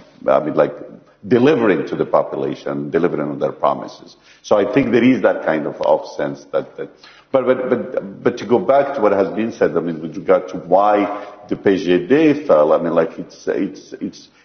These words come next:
it's internal divisions within the P J D itself, but also I think the P J D has run out of, of any kind of legitimizing discourse. Because in two thousand eleven it ran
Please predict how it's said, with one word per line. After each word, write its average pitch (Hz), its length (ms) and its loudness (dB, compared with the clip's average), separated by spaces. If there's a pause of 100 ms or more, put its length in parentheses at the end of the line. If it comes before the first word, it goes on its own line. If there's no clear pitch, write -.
it's - 180 -6
internal 107 480 2
divisions 92 460 0
within 95 240 -4
the 98 80 -8
P 95 120 -2
J 87 120 -4
D 85 80 -4
itself, 98 340 -4
but 104 80 2
also - 320 2
I 90 180 2
think 104 300 -4
the 98 80 -4
P 95 260 2
J 80 200 -2
D 113 400 2 (260)
has 98 220 -2 (120)
run 87 220 0
out 85 480 0
of, 80 160 0 (200)
of - 340 0
any 110 160 -2
kind 82 320 0
of 78 100 -4
legitimizing 73 840 -4
discourse. - 500 -10 (260)
Because 113 260 0
in 104 140 0
two 143 160 2
thousand 101 400 2
eleven 120 420 2
it - 180 -4
ran 90 360 -2